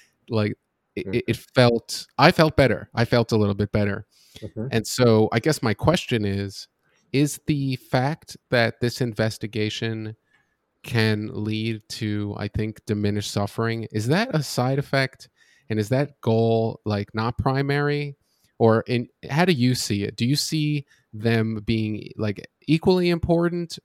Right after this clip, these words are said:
Speaker 1: or it's, like, a nice to have now that we have discovered this, like, fundamental metaphysics about the world?
Speaker 2: Well, it's a great question. I, I see them as, as they're inextricably linked.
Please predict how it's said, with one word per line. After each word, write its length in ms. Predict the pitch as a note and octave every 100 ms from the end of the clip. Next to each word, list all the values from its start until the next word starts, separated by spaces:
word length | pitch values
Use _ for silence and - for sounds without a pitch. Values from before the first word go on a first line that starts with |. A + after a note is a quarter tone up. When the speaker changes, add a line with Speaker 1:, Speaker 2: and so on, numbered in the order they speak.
| -
Speaker 1:
or 180 | B2+ A#2+
it's, 220 | - -
like, 160 | A2+ A2+
a 60 |
nice 320 | G#2+ A2+ A2+ -
to 120 | A2
have 440 | G#2+ G#2 G#2 G#2 G#2+
now 180 | G#2+ G#2+
that 160 | G2+
we 180 | G#2 G#2
have 140 | G#2+
discovered 680 | A2 G2+ - G#2+ G2+ G#2 G2+ _ _ _ _
this, 220 | G#2+ G2 G#2
like, 160 | G#2+
fundamental 640 | - G#2+ G#2+ G2+ G#2 G2+
metaphysics 840 | G2+ G#2 G#2 - G2 - - - _ -
about 280 | G2+ G2+ G2+
the 60 |
world? 300 | G2 G#2 G#2+ - _ _ _ _ _ _ _ _ _ _ - - _ _ _
Speaker 2:
Well, 200 | B2 A#2
it's 160 | A2+ B2
a 40 |
great 220 | B2+ C3
question. 720 | - A2+ G#2+ - G#2 F#2 - - - - - -
I, 80 | - C#3
I 140 | C#3
see 220 | - F#3
them 180 | D3+ A#2+
as, 260 | A2+ - B2+
as 240 | G#2+ - _ _ -
they're 260 | - B2+ -
inextricably 840 | C#3 C3 - - A#2 A#2 F#2+ G2
linked. 500 | F#2+ F2+ E2 F2 -